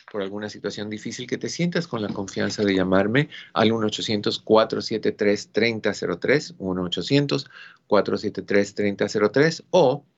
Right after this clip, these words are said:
si tienes algún, algún comentario que, que quieras hacer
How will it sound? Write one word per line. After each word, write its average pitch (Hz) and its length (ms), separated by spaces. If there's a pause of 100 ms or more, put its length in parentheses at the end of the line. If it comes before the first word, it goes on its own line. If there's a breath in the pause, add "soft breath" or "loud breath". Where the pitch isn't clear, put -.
(360 loud breath)
si - 180
tienes 104 380
algún, 98 800
algún 101 240
comentario 98 640
que, 90 480
que - 140
quieras 90 340
hacer 104 440